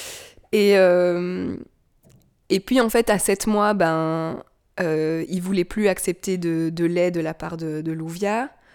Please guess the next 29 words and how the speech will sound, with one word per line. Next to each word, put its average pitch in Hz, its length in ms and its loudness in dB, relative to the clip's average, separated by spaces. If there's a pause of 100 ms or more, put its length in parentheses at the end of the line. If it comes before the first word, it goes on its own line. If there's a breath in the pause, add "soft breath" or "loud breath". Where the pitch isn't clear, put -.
(500 soft breath)
Euh, 165 480 -4
ah 190 100 -8
non, 175 160 -4
mais 175 80 -4
il 165 40 -4
y - 20 -6
a 160 60 -8
plein 175 160 -4
de - 40 -6
choses. 196 240 -4
En 190 100 2
fait, 185 260 2
il 175 260 -2
y 185 80 0
a 175 40 0
plein 208 120 -4
de 208 40 -4
choses - 160 -6
que - 80 -4
je 208 40 0
me 190 60 0
rends 175 100 -2
compte 202 180 -2
que 196 80 -4
j'ai 180 140 -2
oubliées. 170 420 -6 (640 loud breath)
C'est 220 200 -4
que - 120 -4
comme 202 640 2